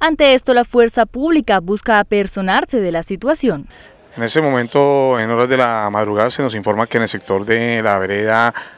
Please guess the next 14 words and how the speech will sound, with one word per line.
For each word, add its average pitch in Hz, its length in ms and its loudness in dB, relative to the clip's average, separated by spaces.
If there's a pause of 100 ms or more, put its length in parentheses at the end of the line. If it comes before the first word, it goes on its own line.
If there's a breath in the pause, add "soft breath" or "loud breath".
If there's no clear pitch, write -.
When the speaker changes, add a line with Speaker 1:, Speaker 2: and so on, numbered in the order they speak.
(140 loud breath)
Speaker 2:
Arotaquí, 107 500 -4 (520 loud breath)
del 131 180 -2
sector 113 340 -6
de 123 300 0
Playa 139 300 0
de 143 40 2
Belén, 147 380 -2
se - 160 -10
encuentra 107 340 -6
un 117 80 -6
vehículo, 113 1200 0 (540 loud breath)
eh, 110 480 0 (280)
de 117 80 -4
estacas 135 600 -2